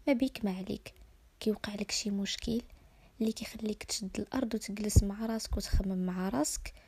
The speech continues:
كتلقى راسك مليء بالعقد ومليء بالأمراض النفسية اللي انت ما كنتيش راد ليها البال نهائيًا،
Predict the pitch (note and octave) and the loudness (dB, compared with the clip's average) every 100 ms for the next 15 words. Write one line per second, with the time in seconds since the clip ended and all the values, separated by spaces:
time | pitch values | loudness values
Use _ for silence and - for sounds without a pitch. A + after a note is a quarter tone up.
0 | - - - - - B3+ - B3 A#3+ A#3+ | -20 -20 -20 -14 -8 -6 -2 -2 -2 -2
1 | - A3 A3 C4+ C#4 C4 - G#3 G3+ G3+ | 0 0 2 4 4 4 0 -2 0 -2
2 | - G3 F#3+ - - - - - G#3+ G#3+ | -2 -2 -2 -6 -16 -18 -6 0 2 2
3 | G#3 B3+ B3+ G3+ A3 - G3+ G#3 G3 G3 | 2 0 0 -2 -4 -2 0 0 0 0
4 | G3 - - G3+ G3 B3 - - - G#3+ | 0 0 -2 0 0 0 -8 -20 -6 0
5 | G#3+ A3+ - G#3 - G#3 C4 - A3+ G#3+ | 2 2 0 -2 0 -2 0 0 0 0
6 | - G#3 G3 G3 F#3+ G3+ G3 G3 G3 F#3+ | 0 0 2 -2 0 -2 0 0 0 0
7 | B3 C4+ G#3+ G3+ B3 | 0 0 0 2 0